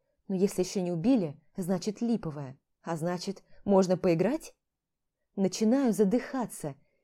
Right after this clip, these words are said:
имитируя приступ астмы. Полностью расслабляю тело, становясь похожей на желе. Оседаю на пол и понимаю, что никто меня не убьет, потому что вокруг стали метаться парни в черном и спрашивать друг друга, что делать.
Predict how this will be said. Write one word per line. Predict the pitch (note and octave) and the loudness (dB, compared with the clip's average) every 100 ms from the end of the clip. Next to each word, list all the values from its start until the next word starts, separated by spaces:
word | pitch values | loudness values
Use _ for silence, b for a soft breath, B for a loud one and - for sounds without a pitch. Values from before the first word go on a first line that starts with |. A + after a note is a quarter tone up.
| _ | _
имитируя | G#3 F#3 F3+ B3 C4 F3+ | -2 -2 -2 -2 0 0
приступ | E3+ F#3+ - - - | 0 -2 -2 -10 -8
астмы. | G3 E3 - C#3+ C3+ _ _ _ _ _ _ | -8 -8 -10 -14 -14 _ _ _ _ _ _
Полностью | - C#4+ F3+ E3+ - | 0 2 2 0 0
расслабляю | F3+ F3 F#3+ F3+ E3+ D#3 | -2 0 -2 0 -2 -4
тело, | - C4+ G#3+ | -2 0 0
становясь | - F3 E3+ A#3 C4 | -4 -6 -2 -4 -4
похожей | A3+ G3 A3 G#3+ G#3+ G#3 | -6 -2 0 0 0 -2
на | G#3+ | -4
желе. | G3 A#3 G#3+ C#3+ - _ _ _ _ - | -2 -2 -2 -4 -8 _ _ _ _ -10
Оседаю | A3 - G#3 C#4+ C4+ | -6 0 2 2 2
на | B3+ E3 | 0 -2
пол | D#3 C3 - _ _ | -4 -8 -10 _ _
и | - | -8
понимаю, | E3+ F#3+ F#3+ B3+ B3 | -2 0 2 0 -2
что | - | -4
никто | F3+ F3 C4 | -6 -4 0
меня | B3 A#3+ | 0 2
не | A#3 A3+ | 2 0
убьет, | A3 A3 A3 D3 - _ _ _ | -2 -2 -2 -4 -8 _ _ _
потому | - G#3 | -2 0
что | G3 G#3 | 0 0
вокруг | G3+ A3+ C#4+ | 0 0 -2
стали | - G3 F3+ | -2 -2 2
метаться | G3+ G#3 E3+ - | 2 0 -2 -4
парни | D#3+ B3 B3+ F#3+ | -2 0 0 -2
в | |
черном | - - F3+ C#3+ C3 b b b | -4 -2 -2 -2 -10 b b b
и | F3 | -10
спрашивать | - G#3+ G3+ F3 E3 | -2 -2 0 -2 0
друг | E3 | 0
друга, | E3 C4 B3+ B3+ B3+ | 0 2 2 0 -4
что | - A#3 | -8 -4
делать. | F#3 A3+ D3 B2+ - | 0 0 0 -6 -16